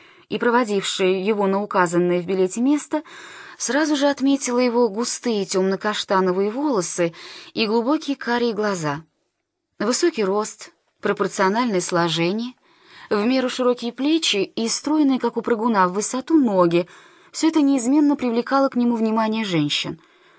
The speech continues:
Кроме того, на пальце у него не было обручального кольца, что также не прошло мимо острого взгляда стюардессы. Однако Чарли не замечал ни ее, ни приветливых улыбок женщины, сидевшей в кресле напротив.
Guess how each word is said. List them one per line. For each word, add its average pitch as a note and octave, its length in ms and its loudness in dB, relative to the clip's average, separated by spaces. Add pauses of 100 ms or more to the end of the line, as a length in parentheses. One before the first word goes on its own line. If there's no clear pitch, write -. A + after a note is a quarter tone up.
(300)
Кроме F#3 280 2
того, F#3 380 2
на F#3 160 2
пальце C4 400 -2
у F3 40 4
него F3 220 2
не G#3+ 160 0
было B3 180 2
обручального B3 560 0
кольца, B3+ 640 -2 (360)
что - 260 -2
также B3 340 0
не F#3 100 2
прошло F#3+ 380 0
мимо F3+ 320 2
острого F3+ 380 0
взгляда F3 360 0
стюардессы. E3+ 720 -2 (1600)
Однако C#4+ 460 2
Чарли D4+ 540 2
не C4 180 2
замечал C4+ 520 2
ни D4 140 6
ее, C4 520 2 (460)
ни A3+ 160 0
приветливых A3+ 600 0
улыбок G3 380 2
женщины, A3+ 520 -2
сидевшей A3 500 -2
в - 60 -10
кресле G3+ 340 -2
напротив. G3 600 -6